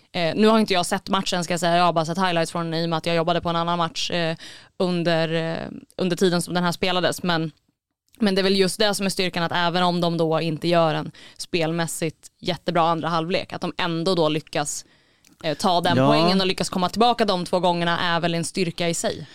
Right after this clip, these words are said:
Speaker 2: Det som är, det som skiljer sig lite grann mot tidigare när City hamnat i underläge, framförallt <laughs> mot Liverpool, när man har sett att när de har try-, gått upp i sin press och de har liksom tagit över spelet igen,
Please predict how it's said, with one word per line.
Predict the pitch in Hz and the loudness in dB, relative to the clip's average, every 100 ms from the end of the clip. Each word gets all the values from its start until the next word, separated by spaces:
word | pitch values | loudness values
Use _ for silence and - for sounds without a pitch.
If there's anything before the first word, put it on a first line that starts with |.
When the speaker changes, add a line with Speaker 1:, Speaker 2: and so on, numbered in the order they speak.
| - | -14
Speaker 2:
Det | - 135 | 0 2
som | 147 | 6
är, | 151 143 | 6 6
det | 151 | 4
som | 156 | 2
skiljer | 143 180 180 180 165 | 2 2 2 2 2
sig | 156 | 2
lite | 120 120 | 0 2
grann | 110 | 2
mot | 107 101 - | 2 0 -2
tidigare | - 123 127 156 | 2 4 6 6
när | 147 | 4
City | 120 104 - 101 | 4 0 0 2
hamnat | 104 95 | 2 0
i | |
underläge, | 98 98 95 | 0 0 -2
framförallt | - 107 135 120 - - - | -4 0 2 0 -4 -8 -6
<laughs> | 113 | -4
mot | 127 101 - | -4 -4 -4
Liverpool, | 98 95 113 | -4 -2 0
när | 104 | 2
man | 104 | 0
har | |
sett | 101 107 - | 0 -4 -4
att | 104 - | -4 -2
när | 110 | 2
de | 107 | 2
har | 107 | 2
try-, | - 113 - _ | -2 -8 -8 _
gått | 92 123 101 | -2 -2 -2
upp | - | -4
i | |
sin | 117 110 | 0 2
press | - 139 - | 2 2 -2
och | 113 | 0
de | 104 | 2
har | 110 | 2
liksom | 107 101 98 | 0 -2 -4
tagit | 110 98 | -4 -4
över | 101 98 | -4 -4
spelet | - 170 131 104 | 0 2 2 0
igen, | 95 | -4